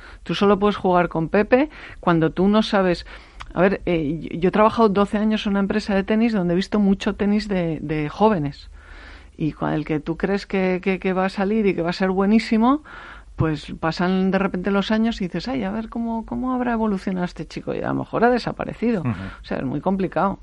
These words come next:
Speaker 1: es muy complicado. Tú no sabes cómo va, cómo, cómo va a reaccionar.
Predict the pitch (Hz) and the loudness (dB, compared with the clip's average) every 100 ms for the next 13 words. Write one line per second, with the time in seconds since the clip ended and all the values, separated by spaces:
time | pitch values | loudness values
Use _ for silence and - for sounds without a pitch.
0 | - - 151 143 170 160 151 170 170 160 | -16 -10 -8 -6 -6 -6 -2 -4 -2 -4
1 | 170 208 196 - 165 147 135 135 - - | -2 -2 -4 -4 -4 -4 -4 -4 -4 -4
2 | 165 156 147 - 156 151 143 147 143 - | -2 -2 -4 -6 -6 -4 -4 -2 -4 -2
3 | 147 139 - 135 151 214 | -4 -4 -6 -2 0 0